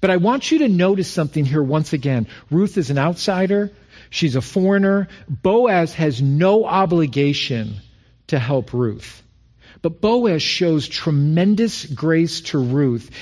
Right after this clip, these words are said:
He sees her compassion and her dedication to her mother-in-law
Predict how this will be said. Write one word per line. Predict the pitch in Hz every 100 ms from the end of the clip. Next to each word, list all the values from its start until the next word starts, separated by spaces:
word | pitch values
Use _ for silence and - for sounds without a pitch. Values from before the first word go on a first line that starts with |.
| -
He | 180
sees | - - 214 202
her | 190
compassion | 175 151 131 156 185 - 214 208 202 - -
and | 151
her | 156
dedication | 135 165 208 - 175 147 - 151 139 - -
to | - 160
her | 151
mother-in-law | 139 143 180 190 156 127 117 113 110